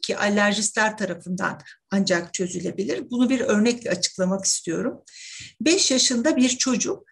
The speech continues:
nezle ile başvurduğunda yapılan deri testinde polenlerle birlikte bazı kuru yemişlere de pozitif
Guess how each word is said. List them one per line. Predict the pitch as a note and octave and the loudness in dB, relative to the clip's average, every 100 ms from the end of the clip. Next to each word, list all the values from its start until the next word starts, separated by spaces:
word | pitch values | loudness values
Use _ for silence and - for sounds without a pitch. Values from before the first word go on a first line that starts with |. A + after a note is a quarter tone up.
| - | 2
nezle | C4+ D#4 - A#3 | 4 6 4 2
ile | G#3+ C4+ C4 | 6 6 6
başvurduğunda | A3+ A3 - G#3+ G3 G#3+ F#3 E3+ F#3+ - - _ _ _ _ - - - | 2 2 -2 -4 -6 -4 -2 -2 -2 -4 -8 _ _ _ _ -20 -8 0
yapılan | D#4 D#4+ C#4+ A#3 A3 | 2 4 4 4 4
deri | C#4 D4+ | 4 2
testinde | D#4+ G#3 - - F3+ F3+ F#3+ - - _ _ _ - - - | 2 2 0 0 -4 0 0 -2 -12 _ _ _ -20 -20 2
polenlerle | C#4 D#4 F4 E4+ F4 B3+ G#3+ | 4 6 4 4 4 2 2
birlikte | C#4+ A#3+ F#3+ - B3+ | 0 0 -4 -2 0
bazı | C#4+ E4 D#4+ - | 2 4 2 -2
kuru | - C#4 | -4 2
yemişlere | D4 G#3+ G3+ - - F3 F3 | 2 2 2 0 0 -2 -2
de | A#3+ - - _ _ _ | -6 -8 -12 _ _ _
pozitif | - D#4+ A#3+ - D4 | 0 0 0 -6 -10